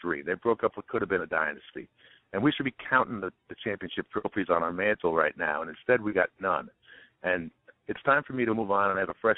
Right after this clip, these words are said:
start with a franchise that cares more about winning than paying the luxury tax. And, uh, I could see Kevin Durant walking away from Oklahoma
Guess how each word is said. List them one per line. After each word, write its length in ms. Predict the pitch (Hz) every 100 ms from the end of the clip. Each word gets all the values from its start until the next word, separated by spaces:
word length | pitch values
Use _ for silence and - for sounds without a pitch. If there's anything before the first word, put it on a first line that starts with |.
| -
start 240 | 95 95
with 100 | 82
a 40 | - -
franchise 520 | 104 101 - 95 90 - _ _ -
that 140 | 92
cares 180 | 101 90
more 180 | 107 101
about 300 | 95 87 80 -
winning 400 | 165 143 120 123 - _ - -
than 120 | 98
paying 260 | - 113 110
the 40 |
luxury 400 | 95 104 - 78 -
tax. 220 | 76 65 _ - _ -
And, 260 | 82 82 - -
uh, 120 | 80 -
I 140 | 110
could 120 | 110 -
see 80 | 104
Kevin 320 | - 107 98
Durant 320 | 90 95 92 - - - - - - -
walking 300 | 110 123 117
away 220 | 110 110 -
from 140 | 104
Oklahoma 440 | 101 95 98 101